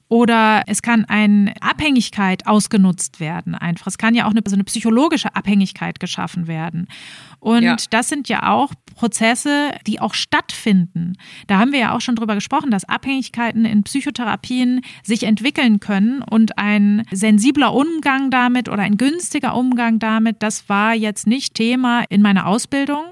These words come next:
Speaker 1: Ich glaube, wir haben schwierige Therapiesituationen, haben wir besprochen. Und da haben wir auch sowas wie Liebesbekundungen und so weiter und den Umgang damit besprochen und geübt.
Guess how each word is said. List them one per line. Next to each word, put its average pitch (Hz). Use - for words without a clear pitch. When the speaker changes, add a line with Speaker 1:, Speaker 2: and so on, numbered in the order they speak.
Speaker 1:
Ich -
glaube, 202
wir 220
haben 208
schwierige 240
Therapiesituationen, 254
haben 226
wir 240
besprochen. 220
Und 202
da 202
haben 220
wir -
auch 202
sowas 208
wie 208
Liebesbekundungen 240
und 208
so 220
weiter 220
und 202
den 190
Umgang 226
damit 202
besprochen 226
und 214
geübt. -